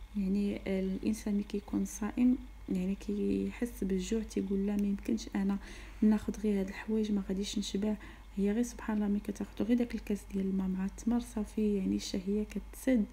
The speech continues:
داكشي علاش، آه، جبت لكم هاد البرنامج. حاولوا انكم تتبعوا، غادي تنقصوا الوزن ديالكم، آه، يعني اقل حاجه ثلاثة كيلو او أربعة كيلو في الاسبوع.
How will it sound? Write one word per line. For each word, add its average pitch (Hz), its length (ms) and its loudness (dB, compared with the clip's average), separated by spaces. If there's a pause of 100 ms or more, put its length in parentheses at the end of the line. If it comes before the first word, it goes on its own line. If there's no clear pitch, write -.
(760)
داكشي 214 340 2
علاش، 226 300 0 (280)
آه، 190 180 2
جبت 233 300 0
لكم 214 240 0
هاد 202 320 2
البرنامج. 196 800 0
حاولوا 240 360 2
انكم 202 380 0
تتبعوا، 226 480 -2
غادي 208 200 -2 (120)
تنقصوا 214 340 0
الوزن 214 420 2 (100)
ديالكم، 190 440 2 (520)
آه، 196 340 2
يعني 196 400 2 (260)
اقل 240 300 4
حاجه 214 300 0
ثلاثة 214 380 -2
كيلو 208 260 0
او 214 220 -2
أربعة 196 280 0
كيلو 196 340 0 (300)
في - 120 -2
الاسبوع. 233 640 4